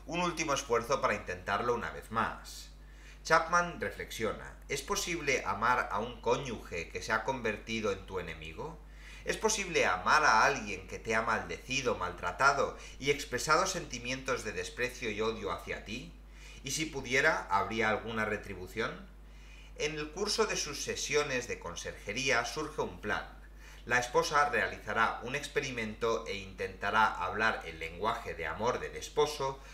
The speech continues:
durante seis meses. Y al final de los seis meses habrá una reevaluación de si se ha producido algún cambio o progreso. Al final, el experimento funciona para esta pareja en particular,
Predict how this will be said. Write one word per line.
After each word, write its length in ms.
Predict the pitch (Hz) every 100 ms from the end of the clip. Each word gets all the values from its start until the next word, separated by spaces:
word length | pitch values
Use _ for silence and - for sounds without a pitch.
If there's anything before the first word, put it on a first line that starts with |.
| -
durante 340 | 127 110 90 -
seis 300 | 107 87 98
meses. 760 | 107 - - - - - - - - - - -
Y 80 | 123
al 100 | 113
final 520 | 131 135 139 98 82
de 100 | 85
los 160 | 69
seis 240 | - 156 151
meses 540 | 135 127 - 127 123
habrá 460 | - 98 113 107 -
una 240 | 113 123 98
reevaluación 1120 | 90 92 90 80 82 80 - 156 165 147 160 - - -
de 120 | 151
si 120 | 156 170
se 80 |
ha 120 | 170 170
producido 480 | 185 165 170 160
algún 320 | 117 117 135 135
cambio 440 | 120 123 127 -
o 120 | -
progreso. 600 | - 73 80 104 - - - - - - - - - - - - -
Al 120 | 110
final, 460 | 110 123 139 147 139
el 80 | 110
experimento 640 | 107 - 117 107 123 139 151
funciona 540 | 151 143 151 139 -
para 200 | 87 87
esta 280 | 110 - 131
pareja 340 | 127 127 147
en 80 | 147
particular, 880 | 110 98 90 - 90 131 143 - -